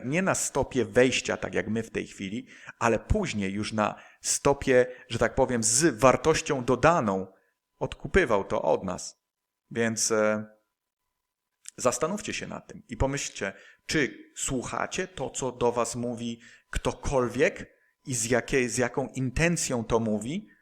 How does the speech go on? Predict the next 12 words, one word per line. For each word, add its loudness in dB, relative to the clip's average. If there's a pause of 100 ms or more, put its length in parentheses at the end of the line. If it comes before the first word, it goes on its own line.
(200)
i -6
dlaczego 2
to -4
mówi? -6 (2250)
Czy 2 (140)
czasami 0 (180)
nie, 2
e, 0
od 2
razu 4
nie 0
próbujecie 0